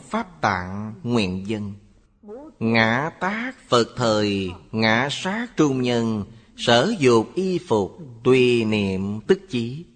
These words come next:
Bất giả, tài phùng, đảo nhiệm, quán trạc.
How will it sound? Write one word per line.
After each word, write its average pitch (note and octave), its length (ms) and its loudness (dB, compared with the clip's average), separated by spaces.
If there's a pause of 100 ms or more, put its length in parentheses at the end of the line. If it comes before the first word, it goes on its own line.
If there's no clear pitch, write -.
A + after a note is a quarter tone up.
(560)
Bất F3 240 0
giả, A2+ 540 0 (200)
tài A#2+ 500 2
phùng, G#2+ 540 -2 (120)
đảo G#2 460 2
nhiệm, G#2+ 560 -4
quán A#2+ 380 -6
trạc. F#2+ 260 -8